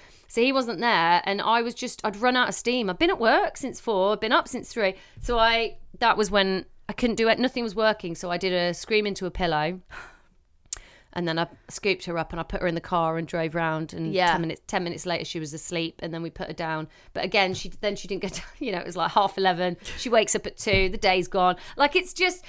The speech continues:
Speaker 1: but then I, by that point, 'cause I'd had a rest, you know, she, she had a two-hour nap and maybe I should be waking her up. 'Cause I
Speaker 2: Oh.
Speaker 1: knew,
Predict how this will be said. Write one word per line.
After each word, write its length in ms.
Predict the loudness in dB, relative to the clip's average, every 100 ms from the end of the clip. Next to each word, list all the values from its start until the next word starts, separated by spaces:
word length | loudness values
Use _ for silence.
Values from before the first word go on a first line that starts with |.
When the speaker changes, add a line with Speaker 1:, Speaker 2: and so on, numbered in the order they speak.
| -10 -2
Speaker 1:
but 100 | 6
then 140 | 8
I, 200 | 8 8
by 200 | 8 8
that 240 | 10 6 6
point, 360 | 6 6 2
'cause 160 | -2 4
I'd 220 | 4 4
had 180 | 2 -2
a 60 | 2
rest, 680 | 2 4 0 -4 -10 -12 -20 _ _ -2
you 120 | 2
know, 180 | 2 2 -2
she, 280 | -6 -6 -6
she 140 | -2 0
had 80 |
a 60 | 0
two-hour 460 | -2 0 2 2 2
nap 240 | -2 -2
and 100 | -2
maybe 240 | -2 -2
I 40 | -4
should 180 | -6 -6
be 80 |
waking 340 | -2 -2 -2 -4
her 100 | -2
up. 280 | -2 -4 -10 -20 _ _ _ 4
'Cause 200 | 6 8
I 40 |
Speaker 2:
Oh. 20 |
Speaker 1:
knew, 140 | 6